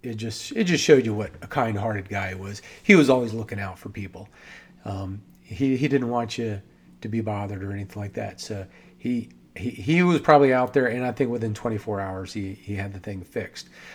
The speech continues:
Another time, uh, we had a H V A C system. Uh, we had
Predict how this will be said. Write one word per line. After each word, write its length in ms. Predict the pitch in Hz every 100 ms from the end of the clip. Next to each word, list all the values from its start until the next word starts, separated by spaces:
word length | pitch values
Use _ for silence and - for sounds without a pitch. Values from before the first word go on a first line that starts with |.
| - -
Another 280 | 120 185 190
time, 440 | 127 113 107 107 - -
uh, 60 | 110
we 140 | 107
had 160 | 110 113
a 120 | 110
H 140 | 123 -
V 180 | 127
A 100 | 117 104
C 760 | - 104 - - - - 110
system. 420 | - 107 - 101 - - - - _ -
Uh, 160 | 95
we 140 | 107 160
had 320 | 139 113 104